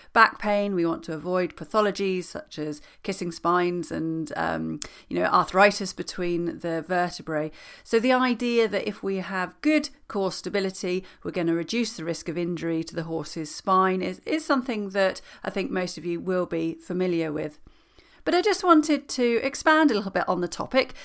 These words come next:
uh, perhaps to bust a few myths and perhaps to also help you think more critically about it in terms of just trying to understand what we really mean about the core, what we re-, are really talking about when we refer to stability,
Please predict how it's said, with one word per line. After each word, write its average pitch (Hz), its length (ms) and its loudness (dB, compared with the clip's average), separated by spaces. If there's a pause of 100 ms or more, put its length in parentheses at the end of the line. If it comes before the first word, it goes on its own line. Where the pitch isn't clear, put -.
(460)
uh, 190 300 4
perhaps - 600 4
to 226 240 0
bust 214 400 2
a 214 40 -2
few 208 280 -4
myths 196 440 -4
and 311 300 2
perhaps 311 460 -2
to 262 420 0
also 226 640 0 (100)
help 214 340 0
you 208 320 -2
think - 480 -2
more 208 340 0
critically 185 540 -4
about 170 460 0
it - 200 -6 (440)
in 214 120 -2
terms 220 260 -2
of 208 160 -2
just - 280 -6
trying 233 340 0
to 208 300 -4 (160)
understand 196 720 -2
what 185 160 -6
we 180 100 -4
really 220 480 2
mean 180 240 0
about 165 260 0
the - 80 -14
core, 254 340 4 (300)
what - 180 -2
we 185 120 2
re-, 185 260 -2
are 175 160 2
really 233 320 4
talking 190 360 -2
about 175 420 0
when 175 400 -2
we 170 200 -2
refer 170 500 0
to 160 360 -6
stability, 254 720 -2